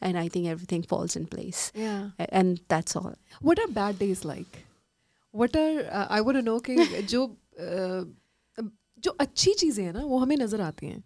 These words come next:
Speaker 1: Mm-hmm.
Speaker 2: Private jets, Coachella के sold out
Speaker 1: <laughs>
Speaker 2: shows, Rogers Arena, all these concerts, the glitz and glamour
Speaker 1: Mm-hmm.
Speaker 2: and all that stuff, वो नज़र आता है। लेकिन ज-,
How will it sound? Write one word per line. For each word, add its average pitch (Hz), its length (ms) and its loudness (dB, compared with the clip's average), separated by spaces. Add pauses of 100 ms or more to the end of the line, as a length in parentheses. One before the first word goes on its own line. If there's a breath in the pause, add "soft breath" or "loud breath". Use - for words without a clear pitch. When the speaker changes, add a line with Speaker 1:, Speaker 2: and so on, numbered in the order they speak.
(120)
Speaker 1:
Mm-hmm. 226 360 2
Speaker 2:
Private 208 300 8 (100)
jets, 175 400 0
Coachella 190 380 0
के 190 120 -2
sold - 300 8
out 285 140 8
Speaker 1:
<laughs> - 80 4
Speaker 2:
shows, 185 500 6
Rogers 185 300 6
Arena, 175 720 2
all 190 200 -4
these 185 200 -8
concerts, 175 880 -12 (460)
the 208 100 -4
glitz 202 380 -2
and 185 100 0
glamour 175 440 0
Speaker 1:
Mm-hmm. 214 320 2
Speaker 2:
and 170 80 -8
all - 160 -10
that - 200 -16
stuff, 202 300 -18 (120)
वो 254 100 -8
नज़र 220 240 -2
आता - 240 -12
है। 214 60 -20 (680)
लेकिन 359 220 -2
ज-, - 100 -10